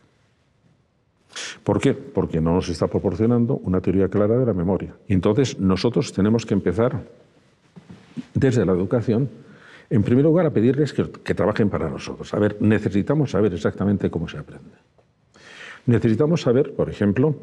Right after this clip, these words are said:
cómo se construyen los conocimientos, <clears throat> cómo se aplican los conocimientos y cómo se transfieren de un dominio a otro. Entonces,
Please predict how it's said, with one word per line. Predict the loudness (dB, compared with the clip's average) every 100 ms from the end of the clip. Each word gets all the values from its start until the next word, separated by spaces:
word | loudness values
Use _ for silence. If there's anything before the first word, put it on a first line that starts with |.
| -14 -18 0
cómo | 2
se | 2 0
construyen | -2 0 0
los | 0
conocimientos, | -2 -6 -4 -6 -6 -10 -18 -4 -4 2 4
<clears throat> | 4 2
cómo | 0 0
se | 2
aplican | 0 0 0
los | -2 -4
conocimientos | -8 -10 -10 -12 -14 -20 -20 -12 -2
y | 2
cómo | 2 2
se | 0
transfieren | 0 0 0 0 0 -2 -12 -20 -20 _
de | 0 2
un |
dominio | 4 2 0 -4
a | -10
otro. | -18 -20 _ _ _ _ _ _ _ _ _ _ _ -20 -20
Entonces, | -6 0 0 0